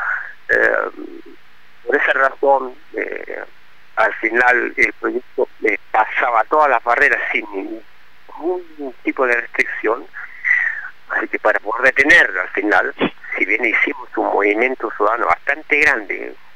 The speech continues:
bastante novedoso en esa época con carteles, eh, camineros y cosas por el estilo,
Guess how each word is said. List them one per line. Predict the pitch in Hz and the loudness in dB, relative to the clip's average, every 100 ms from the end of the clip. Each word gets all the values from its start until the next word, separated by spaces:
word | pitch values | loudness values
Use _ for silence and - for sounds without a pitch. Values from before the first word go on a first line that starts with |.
| - | -12
bastante | - - - 151 165 175 | -6 -6 -2 -2 0 2
novedoso | 170 165 196 - | 4 4 2 2
en | 123 | 0
esa | 120 110 | 2 2
época | 113 131 123 | 0 -4 -4
con | - 101 | -2 -2
carteles, | - 113 - 117 110 - | 0 2 2 0 -2 -4
eh, | - 104 92 85 - - - - - | -4 -2 0 -2 -6 -16 -16 -18 -8
camineros | - 104 - 123 143 139 117 | -4 0 4 6 6 6 4
y | 104 | -2
cosas | - - - - | -6 -8 -10 -8
por | 87 | -8
el | |
estilo, | - - - | -8 -10 -10